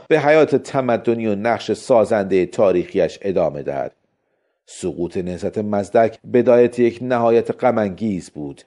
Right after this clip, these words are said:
و همه تلاش‌های اصلاحی و سازنده و مترقی انوشیروان و بزرگمه نتوانست از حرکت ایران به سوی این نهایت جلوگیری کند. قوزه فقه سنتی با تنگ نظری‌ها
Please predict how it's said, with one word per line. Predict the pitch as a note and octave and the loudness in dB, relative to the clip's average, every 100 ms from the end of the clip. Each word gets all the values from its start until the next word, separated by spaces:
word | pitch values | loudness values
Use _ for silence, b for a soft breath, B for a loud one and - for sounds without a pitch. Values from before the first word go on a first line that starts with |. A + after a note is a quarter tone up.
| - | -2
و | C#3+ | 0
همه | C#3+ D#3 D#3 | 0 0 0
تلاش‌های | - D#3+ D3 A#2+ - C3+ A#2+ D#2 | 2 4 6 4 4 4 4 2
اصلاحی | A#2+ - B2+ A2+ | -4 2 4 6
و | A2 | 2
سازنده | - A#2 - F#2+ F2 F#2 G#2+ - | 2 2 2 0 -2 2 2 2
و | C3+ | 0
مترقی | C#3+ C#3 D3+ C#3+ C3 C3+ B2+ | 0 0 2 2 2 0 0
انوشیروان | - C3+ B2 - C3 B2+ B2 A#2+ | 0 0 -2 -2 2 4 4 0
و | G#2+ | 0
بزرگمه | G#2+ G2 A2+ G2+ A2+ A#2 | 0 2 2 2 0 -4
نتوانست | G#2+ C3 C3 A#2 A#2+ B2 C3 G#2+ - | 0 -2 0 0 2 0 -2 -2 0
از | A#2+ - | 0 2
حرکت | A#2 A2 A2 A2 | 0 2 0 0
ایران | F#2+ G#2+ G#2 - | 0 2 0 -2
به | B2+ | -4
سوی | A#2 C3 B2+ | -2 0 0
این | G2 C3+ B2+ | 0 -4 -2
نهایت | B2+ A#2+ A2+ G#2+ - | 2 4 4 2 2
جلوگیری | A2 G2 F2 F2+ D#2 | 0 2 0 -6 -8
کند. | D#2+ D2+ D2 C#2 _ b b b G2+ | -10 -8 -6 -8 _ b b b -2
قوزه | G2 G2 G#2 | -2 0 0
فقه | G#2 A#2+ A2 A#2 | 0 0 2 0
سنتی | - A#2+ A#2+ A#2 C#3+ | -2 -2 0 -2 -2
با | B2 C#3+ | 2 2
تنگ | C3+ D3 C3+ A#2+ | 2 0 0 0
نظری‌ها | A2 B2 F#2+ F2 F#2 F#2 | 0 2 2 2 0 0